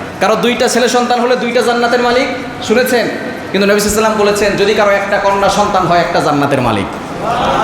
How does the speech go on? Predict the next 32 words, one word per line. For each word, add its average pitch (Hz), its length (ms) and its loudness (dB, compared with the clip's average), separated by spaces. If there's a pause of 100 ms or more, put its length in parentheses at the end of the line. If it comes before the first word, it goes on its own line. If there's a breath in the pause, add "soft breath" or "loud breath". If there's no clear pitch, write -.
(260)
যদি 202 120 0
কারো 240 160 2
দুইটা 254 280 0
কন্যা 254 280 0
সন্তান 240 340 0
হয়, 214 160 2
দুইটা 220 220 0
জান্নাতের 196 420 0
মালিক। 170 240 0 (640)
আজ 190 100 0 (100)
পর্যন্ত 240 260 2
কোন 240 160 2
হাদিসে 214 360 0
শুনেছেন 247 440 0
বাবার 220 260 2 (100)
পায়ের 214 240 0
নিচে 214 220 0
সন্তানের 202 480 0
বেহেশত? 214 460 2 (600)
কিন্তু 214 220 0
এই 208 80 4
হাদিস 214 280 0
আছে 202 220 0
না 220 100 2
নাই? 208 220 0
মায়ের 196 320 0
পায়ের 190 220 0
নিচে 196 200 -2
সন্তানের 180 400 0
বেহে-, 180 300 2
বেহেশত 175 300 0
আছে। 185 340 2